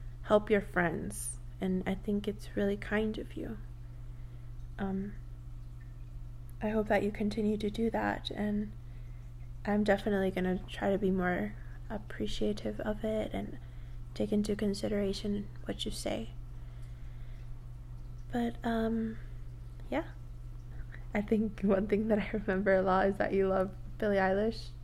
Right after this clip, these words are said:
Eil-, Eilish? Eilish? I don't know how to say her name. And I think, and I remember how you said that y'all have the same birthday,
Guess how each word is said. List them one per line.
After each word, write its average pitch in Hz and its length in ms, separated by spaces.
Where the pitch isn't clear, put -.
Eil-, 214 240
Eilish? 247 480
Eilish? 262 500
I 240 80
don't - 260
know 311 80
how 302 140
to 240 160
say - 220
her - 140
name. 262 760
And 262 100
I 220 120
think, 226 340
and 247 140
I 208 60
remember 220 360
how 233 120
you 196 180
said 208 180
that 202 140
y'all 190 160
have 190 240
the 196 80
same 208 260
birthday, - 520